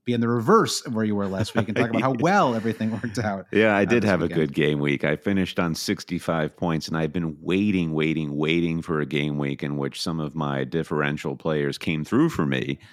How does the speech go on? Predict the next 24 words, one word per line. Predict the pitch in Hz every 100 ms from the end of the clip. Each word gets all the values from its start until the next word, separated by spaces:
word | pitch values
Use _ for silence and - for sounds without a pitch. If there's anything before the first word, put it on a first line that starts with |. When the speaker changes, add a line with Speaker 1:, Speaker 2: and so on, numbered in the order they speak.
| - _ _ _ -
Speaker 2:
And | 76 71 69 - _
Saka | - 92 98 104
did, | 87 87 80 78 71 - -
as | 82 78
well | 82 76
as | 71
Vardy. | - 78 71 - - _
Now, | 82 85 80 76
all | 85 98
of | 113
the | 104 90
explaining | 69 - - 87 92 104 101 92
I've | 80 76
been | 78 80 73
doing | 87 85 82 80 78 - - - _ -
over | 87 78 80
the |
last | 80 78 80 78
few | 92 82
weeks | 82 78 -
has | 82 -
come | 90 85
down | 80 78 76 78
to | 85 78 73